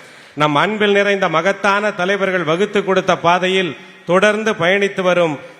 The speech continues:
கழக பொதுச் செயலாளர், மக்கள் செல்வர் திரு டி டி வி தினகரன் அவர்களின் தலைமையில்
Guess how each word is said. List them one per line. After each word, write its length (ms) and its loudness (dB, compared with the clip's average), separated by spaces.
கழக 360 2
பொதுச் 320 -2
செயலாளர், 760 0
மக்கள் 480 -2
செல்வர் 640 -2
திரு 280 0
டி 200 2
டி 240 2
வி 160 2
தினகரன் 480 2
அவர்களின் 540 0
தலைமையில் 720 0